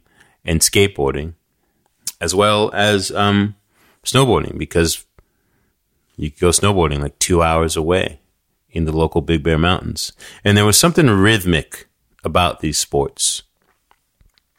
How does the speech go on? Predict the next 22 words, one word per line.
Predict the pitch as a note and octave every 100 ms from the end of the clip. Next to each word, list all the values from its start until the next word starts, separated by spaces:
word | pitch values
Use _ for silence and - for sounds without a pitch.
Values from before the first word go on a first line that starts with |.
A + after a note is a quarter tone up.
| _ - _ - _
something | - A#2+ A#2+ G#2 F#2+ F2
incredibly | G2 E2+ G#2 G2 F2 E2
self-expressive, | - F2 - - - F#2 E2+ - F2 F2 - - _ _ _ _ _
um, | D#2 D2+ D2 D2 D2+ -
about | - D#2+ D2+
the | E2
way | D2 E2
you | E2+ D#2
could | - C#2+
just | D#2 D2 - - _ _ _
throw | _ - F2 F#2+ F2+
yourself | E2 D#2+ - E2+ D#2+ -
into | E2 D2+ - -
every | F#2+ D#2+ F2 E2+
maneuver. | D#2 D2 D#2+ F2 D#2+ E2+ E2 E2 _ _ - _ -
And | D#2+
it | -
came | - F2 E2
with | C#2+ C#2 - _ _
clothes | - A2+ G2 F#2 F2+ E2+ D#2+ - - - _ _
and | C#2+ C#2+
music | D#2 G2 F#2 F2+ E2+ E2 - -